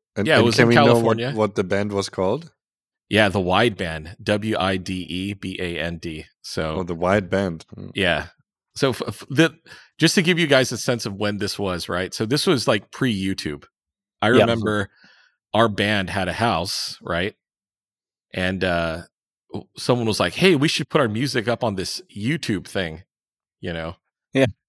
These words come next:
Speaker 2: <laughs> And half the band was like, "I don't know about that. This is weird. No one's
Speaker 3: <laughs>
Speaker 2: gonna," who knew? Um, but the f-, the funny thing is, like, pre-YouTube, uh, in San Diego, they used to have this,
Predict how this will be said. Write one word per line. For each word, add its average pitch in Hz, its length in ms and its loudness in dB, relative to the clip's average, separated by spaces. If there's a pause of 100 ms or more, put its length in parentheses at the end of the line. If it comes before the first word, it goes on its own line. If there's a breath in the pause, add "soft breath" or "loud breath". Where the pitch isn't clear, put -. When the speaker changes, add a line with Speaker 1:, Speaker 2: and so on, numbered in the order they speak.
(140)
Speaker 2:
<laughs> - 680 -12
And 113 200 0 (360 loud breath)
half 135 240 6
the 135 80 -4
band 113 200 4
was 107 140 -4
like, 92 220 -4
"I 110 120 -4
don't 120 100 -4
know 110 100 -2
about 90 320 -4
that. 98 280 -4
This 92 220 -12
is 80 140 -10
weird. 90 340 -2
No 90 100 -4
one's - 200 -2
Speaker 3:
<laughs> - 80 -20
Speaker 2:
gonna," 87 260 -14 (760)
who 135 140 -2
knew? 110 340 -2 (420 loud breath)
Um, 98 400 -2 (480)
but 117 260 2
the 117 80 2
f-, - 120 -12
the 127 100 -2
funny 165 240 2
thing 123 200 0
is, 107 180 -2
like, 101 160 -2
pre-YouTube, 127 800 0 (220)
uh, 95 180 -2
in 104 120 -6
San 110 280 -2
Diego, 98 380 0
they 90 100 -4
used 95 140 -4
to 104 60 0
have 92 140 0
this, 85 340 -6